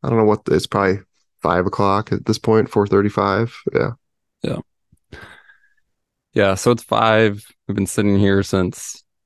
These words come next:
Speaker 2: nine, nine thirty, something like that. Um, so a full work day, you know, just sitting there. <laughs> Worked the nine to five, just sitting there.
Speaker 1: <laughs>
Speaker 2: Um,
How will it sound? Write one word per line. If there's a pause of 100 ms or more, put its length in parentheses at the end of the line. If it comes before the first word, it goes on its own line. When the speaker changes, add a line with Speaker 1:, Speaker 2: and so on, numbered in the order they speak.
(180)
Speaker 2:
nine,
nine
thirty,
something
like
that. (200)
Um, (180)
so
a
full
work
day,
you
know,
just
sitting
there. (120)
<laughs>
Worked
the
nine
to
five,
just
sitting
there.
Speaker 1:
<laughs> (920)
Speaker 2:
Um,